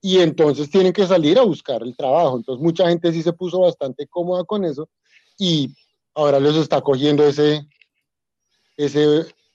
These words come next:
ese, ese, bueno, ¿y ahora qué vamos a hacer? Entonces como que esas tres han venido saliendo. Y la otra, otra que también está bien pesada ahí, que ahí donde hago el puente con lo deportivo,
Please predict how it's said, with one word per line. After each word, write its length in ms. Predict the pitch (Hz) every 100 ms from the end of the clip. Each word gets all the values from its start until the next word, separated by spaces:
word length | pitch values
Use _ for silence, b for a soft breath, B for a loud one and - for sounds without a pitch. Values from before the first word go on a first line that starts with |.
| _ -
ese, 720 | 143 151 156 156 151 156 143
ese, 140 | 139
bueno, 220 | 143 165
¿y 80 | 135
ahora 160 | 127 127
qué 100 | 147
vamos 220 | 151 139
a 20 |
hacer? 260 | 113 156 - _ b b b
Entonces 400 | 170 196 185 170
como 260 | 233 220
que 160 | 208 180
esas 280 | 156 175 -
tres 320 | 214 254 285
han 160 | 175 151
venido 640 | 151 151 151 151 143 147 147 _ _ _ -
saliendo. 400 | 156 151 131 127
Y 120 | 226
la 140 | 233
otra, 380 | 233 202 170 160 156
otra 240 | 160 170
que 100 | 170
también 300 | 165 139 135
está 240 | 143 -
bien 400 | 160 165 160 156 -
pesada 380 | 175 175 180
ahí, 200 | 180 165 - _ _ _ -
que 100 | 202
ahí 240 | 165 170
donde 320 | 160 208 208
hago 180 | 185 151
el 80 | 151
puente 340 | 185 175 180
con 160 | 170 185
lo 100 | 196
deportivo, 580 | 190 196 202 - 175